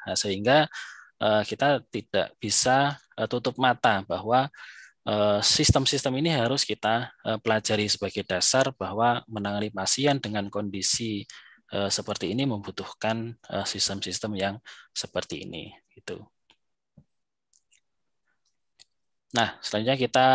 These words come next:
eh, review ya, review dulu tentang anatomi, biomekanik, juga di sini ada post, eh, A C L complication, ada healing graft,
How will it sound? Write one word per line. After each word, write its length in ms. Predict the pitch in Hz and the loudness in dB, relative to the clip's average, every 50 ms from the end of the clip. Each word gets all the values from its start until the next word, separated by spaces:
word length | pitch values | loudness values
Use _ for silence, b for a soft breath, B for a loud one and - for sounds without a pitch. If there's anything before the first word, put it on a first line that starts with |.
| 127 - | 6 4
eh, 320 | - 123 117 117 117 117 110 | 2 -2 0 0 2 2 2
review 460 | 107 107 104 - - - 127 139 131 | 0 0 -4 -4 -4 -2 0 0 2
ya, 180 | 101 104 131 139 - - - - | 2 2 2 0 0 -4 -8 -8
review 260 | - 98 - - 104 | -8 -8 -6 -6 -8
dulu 300 | 104 - 101 104 127 139 | -4 -4 -2 -2 -2 -2
tentang 420 | - 107 104 - - 110 113 110 107 - | -2 -4 -4 0 0 0 0 0 -4 -4
anatomi, 720 | 104 104 104 104 104 101 - 98 92 95 120 143 156 180 - - _ _ | -4 -2 -2 -2 -4 -4 -2 -4 -4 -2 -2 -2 -2 -4 -6 -10 _ _
biomekanik, 800 | - 107 104 101 - 104 98 - - 98 101 104 139 151 - - | -6 -4 -4 -4 -4 -8 -6 -4 -4 -4 -2 -2 -2 -4 -4 -6
juga 320 | - 98 - - 107 - - - | -6 -6 -2 -2 -2 -2 -2 -4
di 80 | 113 | -4
sini 240 | 107 - 107 117 113 | -2 -2 0 0 -2
ada 240 | 107 - - 104 101 | -2 0 0 -2 -2
post, 380 | - _ - 104 - - - - | -2 _ -2 0 0 0 0 -2
eh, 260 | 107 104 101 90 95 | -4 -4 -4 -2 -2
A 20 | 104 | 0
C 240 | - - - 95 - | 0 0 0 -2 -6
L 260 | - 104 104 104 101 - | -4 -2 0 0 0 -2
complication, 720 | - 101 104 104 104 101 - - 98 95 - - 151 175 190 - B B B B B B B B B B B B B B B B | -6 -10 -10 -8 -10 -10 -8 -6 -4 -2 0 2 2 0 0 -4 B B B B B B B B B B B B B B B B
ada 400 | 104 104 101 - _ 110 107 104 98 | -2 -2 -2 -2 _ 0 0 0 0
healing 460 | 98 107 104 104 104 104 101 98 101 | -2 -4 -4 -4 -4 -4 -4 -6 -6
graft, 680 | - - 107 113 123 135 143 147 156 160 - - - - | -6 -2 2 4 4 6 6 4 2 2 -2 -10 -16 -18